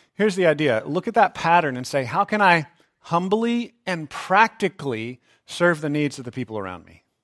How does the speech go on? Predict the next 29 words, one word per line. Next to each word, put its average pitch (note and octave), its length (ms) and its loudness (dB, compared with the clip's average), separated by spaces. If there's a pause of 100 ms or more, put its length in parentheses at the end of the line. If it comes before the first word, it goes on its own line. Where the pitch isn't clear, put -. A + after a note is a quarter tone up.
(920)
That's D#3 220 -2
the D#3+ 80 -4
beauty D3+ 440 -2
of A#2 100 -6
what B2 180 -8
foot E3 220 -10
washing C3 380 -2
shows A2+ 340 -8
us. - 420 -14 (800)
In C#3 140 -8
ancient F#3 420 -6
society, E3 640 0
that C#3+ 220 2
was D3+ 180 -8
the D3 160 -6
job D3 520 4
of B2 260 -2
the C3 100 -4
lowliest D#3+ 540 0
of C#3+ 100 -6
the C3 100 -4
low, C#3+ 320 4
and B2 160 -6
Jesus, C3+ 720 -4 (680)
who F3 160 -4
they E3+ 180 2
knew G#3 240 0
was D3 240 -2
God, C#3 600 4